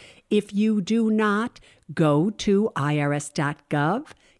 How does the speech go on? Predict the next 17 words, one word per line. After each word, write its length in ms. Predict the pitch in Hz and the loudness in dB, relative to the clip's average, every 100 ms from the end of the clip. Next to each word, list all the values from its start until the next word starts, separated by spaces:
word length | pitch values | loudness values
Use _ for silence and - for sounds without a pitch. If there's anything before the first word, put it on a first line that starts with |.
| - | -2
get 220 | 175 - | -2 0
my 200 | 175 170 | -2 -2
payment, 540 | 175 - 180 208 220 - | -2 -2 0 0 -2 -2
and 500 | 220 226 226 233 202 | 0 2 2 0 0
register. 960 | 220 247 240 277 254 - 240 196 147 180 _ - - - | 0 0 -2 -2 -4 -2 0 2 0 -6 _ -20 -20 -2
You 140 | 233 | 0
can 180 | 220 226 - | 0 -2 0
also 420 | 226 262 - 254 | 0 0 -2 -4
find 420 | - 214 202 208 | -2 -2 0 0
that 100 | 196 | -2
if 120 | 190 | -2
you 80 | 208 | 0
never 220 | 196 185 | 0 -2
filed 680 | 175 - 214 214 240 214 160 | -8 -4 -2 0 0 -2 -2
a 80 | 170 | -6
tax 420 | - 170 151 - | -4 -4 -4 -4
return, 480 | 160 - 165 151 | -6 -2 -2 0